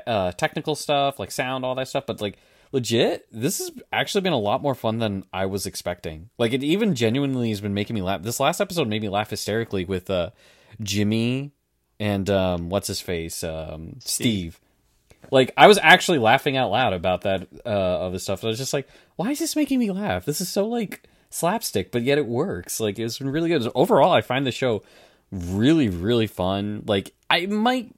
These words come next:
Speaker 1: say it's not quite a Toonami show, personally. Like, if you're, like, wanna be, well, actually, or technical on it, personally,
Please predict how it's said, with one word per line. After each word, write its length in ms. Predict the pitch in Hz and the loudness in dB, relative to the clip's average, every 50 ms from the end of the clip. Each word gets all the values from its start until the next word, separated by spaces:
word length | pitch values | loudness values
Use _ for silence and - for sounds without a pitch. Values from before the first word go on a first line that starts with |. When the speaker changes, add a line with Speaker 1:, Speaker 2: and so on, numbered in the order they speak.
| - 139 135 - _ - | -16 -16 -16 -16 _ -14
Speaker 1:
say 340 | - - - 175 170 165 | -8 -2 0 2 4 4
it's 180 | 156 135 - - | 2 2 0 0
not 260 | 135 139 135 131 - | 0 0 -2 -4 -6
quite 420 | - - - 135 139 135 143 147 143 | -12 -6 -2 2 2 4 4 4 2
a 80 | 147 | 0
Toonami 800 | 131 - - - 143 127 113 104 98 101 110 120 131 139 147 156 | 0 -2 -4 -2 -2 0 0 0 0 -2 -2 -4 -6 -6 -8 -8
show, 540 | - - - 165 165 170 175 175 180 185 180 - _ _ _ _ _ _ _ | -8 -6 -6 -4 -4 -4 -4 -6 -8 -8 -12 -16 _ _ _ _ _ _ _
personally. 680 | - - 190 180 185 - - 202 196 196 196 202 202 202 | -8 -6 -6 -6 -6 -8 -8 -8 -6 -6 -6 -6 -6 -6
Like, 320 | 202 - 143 120 113 - - _ - - - - - - | -2 0 2 2 2 0 -6 _ -20 -20 -20 -18 -8 -2
if 260 | - 131 113 120 - - | -2 -2 -2 -2 -6 -4
you're, 460 | 131 127 127 120 113 110 110 110 110 | 0 2 2 4 4 4 2 2 2
like, 380 | 113 113 104 98 92 - _ - | 2 2 0 0 -2 -6 _ -12
wanna 320 | - 110 113 113 117 117 110 | -6 -2 0 2 2 2 0
be, 440 | 101 120 113 107 101 95 90 90 _ _ _ _ _ - | 0 -2 -2 -2 -2 -4 -6 -10 _ _ _ _ _ -8
well, 300 | - 87 120 110 107 104 | -2 4 4 6 6 8
actually, 560 | 104 104 104 107 - - - 113 107 110 107 | 6 6 6 4 2 -2 -4 -2 -2 0 -2
or 80 | 101 95 | -2 -4
technical 760 | - - - - 104 - - 139 - - - 147 147 147 147 | -6 -8 -8 -8 -8 -6 -8 -10 -8 -6 -4 -4 -2 -2 -4
on 220 | 147 151 151 156 | -4 -6 -6 -8
it, 140 | 160 156 - | -10 -10 -8
personally, 680 | - 165 165 170 - - 180 180 180 180 180 180 180 | -8 -8 -8 -8 -8 -8 -8 -6 -6 -6 -8 -8 -10